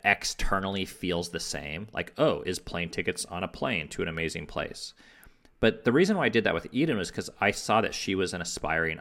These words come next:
artist to paint murals. But my other kids don't have that same goal. So it might not be an airplane. Like, I'm not competing against myself or anyone. I'm trying to do what's in the best interest of the child. And I think quite often we're taught that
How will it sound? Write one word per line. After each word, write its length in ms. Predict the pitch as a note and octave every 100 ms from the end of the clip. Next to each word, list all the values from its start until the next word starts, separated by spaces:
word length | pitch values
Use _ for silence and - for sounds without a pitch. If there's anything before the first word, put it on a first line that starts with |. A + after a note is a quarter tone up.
| -
artist 380 | F2 F2+ D2+ -
to 60 |
paint 300 | - - -
murals. 500 | G2 A2+ - - - - _ - -
But 180 | A#2 -
my 200 | A#2+ C#3
other 140 | C3
kids 220 | - C#3
don't 160 | - -
have 180 | D#3 C#3
that 120 | -
same 200 | - D#2
goal. 180 | - A#1+
So 160 | - G#2+
it 80 |
might 160 | B2+ D#3+
not 220 | D#3+ -
be 160 | B2+ C#3
an 80 | G#2
airplane. 560 | E2+ D#2+ - D#2 D2+ -
Like, 280 | G2 F2 - - - _ _ _ _ _ _ _ _
I'm 120 | A#2
not 180 | D3 D3
competing 520 | - A2+ - B2+ C3+
against 340 | F2+ E2 D#2 -
myself 520 | E2 - D2+ D2+ -
or 80 | E2
anyone. 640 | E2 D#2+ E2 D#2 E2+ - -
I'm 100 | G2+
trying 220 | - C3+ D3+
to 40 |
do 100 | G#2+
what's 220 | F#2+ - -
in 140 | G#2
the 60 | E2+
best 300 | D#2 D#2 -
interest 300 | - F2 E2+
of 60 |
the 40 | D#2+
child. 540 | - A2+ G#2 - - - - - - _ -
And 80 | G#2+
I 60 |
think 260 | - B2 A#2+
quite 240 | - F#2+
often 560 | F#2+ C#3+ - E2 E2+ - - _ _ _ _ _ _ -
we're 140 | G2+
taught 320 | - G#2 -
that 180 | F#2 D#2+